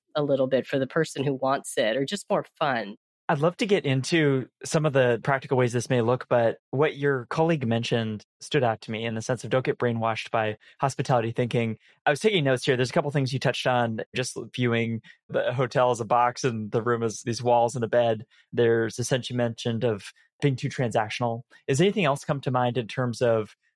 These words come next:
Speaker 2: maybe legacy hospitality thinking that might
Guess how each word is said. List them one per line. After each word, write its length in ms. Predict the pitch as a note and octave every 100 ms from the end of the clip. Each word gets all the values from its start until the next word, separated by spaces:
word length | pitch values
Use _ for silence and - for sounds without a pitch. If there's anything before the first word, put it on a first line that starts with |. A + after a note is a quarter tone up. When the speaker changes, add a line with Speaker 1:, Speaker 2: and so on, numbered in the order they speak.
| _ B2+
Speaker 2:
maybe 540 | B2+ B2 B2 A#2+ A#2
legacy 460 | B2 B2 B2 B2 B2+
hospitality 640 | A#2+ A#2 B2+ - A#2 A2+ G#2+
thinking 600 | - A#2 C3 C3 B2+ -
that 280 | A#2 A#2 A#2
might 320 | B2+ A#2 A#2